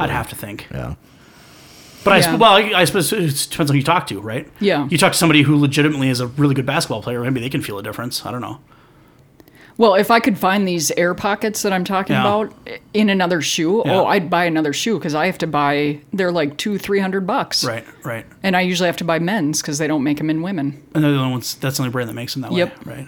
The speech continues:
Speaker 3: Yep.
Speaker 2: Hmm.
Speaker 3: All right,
Speaker 2: All right,
Speaker 3: Justin.
Speaker 2: buddy. You have any brands you do like?
Speaker 1: Yeah, so, uh, a good example of this is macaroni and cheese.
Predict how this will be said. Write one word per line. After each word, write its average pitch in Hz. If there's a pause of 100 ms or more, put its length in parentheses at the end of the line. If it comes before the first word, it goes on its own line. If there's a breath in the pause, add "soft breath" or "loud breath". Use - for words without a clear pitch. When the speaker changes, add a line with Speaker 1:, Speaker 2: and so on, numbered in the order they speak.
Speaker 3:
Yep. 180 (220)
Speaker 2:
Hmm. 95 (2000 loud breath)
Speaker 3:
All 196
right, 240
Speaker 2:
All -
right, 180
Speaker 3:
Justin. 175
Speaker 2:
buddy. 214
You 127
have 135
any 139
brands 135
you 113
do 117
like? 277 (640 loud breath)
Speaker 1:
Yeah, 185
so, 180
uh, 165
a 165
good 196
example 196
of 151
this 170
is 143
macaroni 156
and 139
cheese. 170